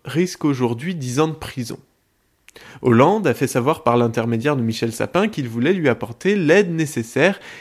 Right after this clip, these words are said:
et je ne doute pas qu'Antoine sera bien content de recevoir des gâteaux avec des limes dedans de la part du président. <laughs> Ceci dit, c'est vrai que ce serait pas mal qu'il se trouve un hobby, François, parce que d'ici un an, il aura a priori plus grand-chose à glander. <laughs> Ou alors ?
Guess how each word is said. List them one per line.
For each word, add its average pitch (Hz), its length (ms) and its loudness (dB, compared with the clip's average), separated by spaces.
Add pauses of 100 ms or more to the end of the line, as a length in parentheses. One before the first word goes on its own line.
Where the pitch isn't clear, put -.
(140)
et 214 140 4
je 208 120 2
ne 185 100 2
doute 147 180 -6
pas 202 180 -2
qu'Antoine 180 480 -4
sera 165 300 -2
bien 151 360 0
content 147 600 -2
de 143 100 -4
recevoir 139 540 -4
des 127 100 -2
gâteaux 113 320 -2
avec 123 220 -2
des 123 120 -2
limes 170 240 -2
dedans 123 380 -2
de 156 80 -4
la 113 80 -4
part 165 180 -4
du 131 120 -10
président. 143 480 -2 (360)
<laughs> - 360 -14
Ceci - 300 -4
dit, 143 120 -6
c'est 135 160 4
vrai 131 160 0
que - 80 -14
ce 117 60 -2
serait - 180 -6
pas 131 140 2
mal 139 180 2
qu'il 117 160 -8
se - 120 -12
trouve 123 260 -6
un 107 80 -4
hobby, 143 260 -6
François, 170 500 -4
parce - 240 -8
que - 140 -4
d'ici 123 380 -2
un 139 200 0
an, 208 220 -4
il 131 160 -4
aura 160 240 -2
a 147 60 0
priori 151 380 -2
plus 233 220 -2
grand-chose 170 520 -4
à 196 80 2
glander. 147 320 -2 (500)
<laughs> - 500 -20
Ou 220 140 2
alors ? 135 720 0